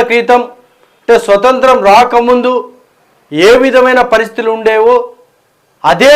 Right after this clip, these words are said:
పరిస్థితులు మరి దాదాపు ఈరోజు టెక్నాలజీ పెరిగి దాదాపు ఒక మహిళలు కూడా ఈరోజు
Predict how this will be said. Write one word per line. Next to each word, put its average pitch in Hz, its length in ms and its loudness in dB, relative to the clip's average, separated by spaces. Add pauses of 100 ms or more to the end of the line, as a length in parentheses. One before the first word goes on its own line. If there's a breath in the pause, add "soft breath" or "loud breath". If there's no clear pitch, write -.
(100)
పరిస్థితులు 254 520 -2
మరి 247 200 2 (920)
దాదాపు 254 460 2 (160)
ఈరోజు 262 340 2 (680)
టెక్నాలజీ 254 680 0
పెరిగి 240 340 0 (840)
దాదాపు 262 460 2 (680)
ఒక 233 240 0
మహిళలు 262 480 2
కూడా 269 180 4 (480)
ఈరోజు 233 220 2